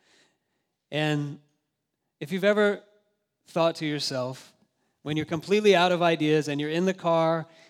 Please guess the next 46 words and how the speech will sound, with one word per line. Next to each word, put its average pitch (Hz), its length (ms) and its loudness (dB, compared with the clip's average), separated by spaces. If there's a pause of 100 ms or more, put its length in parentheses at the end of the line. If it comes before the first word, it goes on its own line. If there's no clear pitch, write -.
(140)
and 131 100 -10
maybe 170 240 -4
your 170 140 -2
kids 170 260 -4
are 175 80 -4
going 170 260 -2
crazy, 156 600 -6
or 131 100 -10
maybe 160 260 -4
you're 170 100 -2
in 170 100 -2
a 165 60 -2
room 170 340 0
full 165 200 -6
of 151 120 -6
kids 160 340 -4
and 147 120 -4
you're 151 120 -4
a 160 60 -4
teacher, 156 480 -8
and 147 160 -8 (520)
when 175 160 -4
you're 185 120 -2
completely 226 560 2
out 208 160 4
of 196 100 0
ideas 175 500 2
and 147 120 -6
you 147 80 -4
have 151 140 -6
no 170 280 -4
idea 160 600 -2 (160)
what 151 200 -12
to 151 100 -14
do 143 260 -10
and 127 140 -10
things 156 280 -6
are 156 80 -10
chaotic, 127 560 -10 (800)
then 156 140 -4
you 170 120 -4
turn 147 360 -8
to 143 120 -14
the 139 80 -14
quiet 143 460 -6
game. 113 320 -12